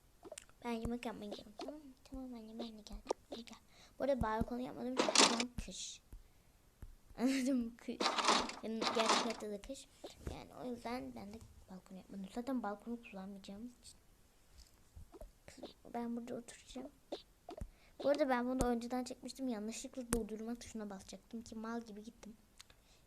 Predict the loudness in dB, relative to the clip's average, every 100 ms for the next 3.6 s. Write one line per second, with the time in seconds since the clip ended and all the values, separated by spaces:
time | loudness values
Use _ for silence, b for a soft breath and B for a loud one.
0 | -20 -20 -20 -10 -10 B B B -12 -12
1 | -14 -14 B B B B B -2 0 0
2 | -2 -2 -2 0 -2 -4 -8 -6 -4 -4
3 | -4 -2 -2 -4 -6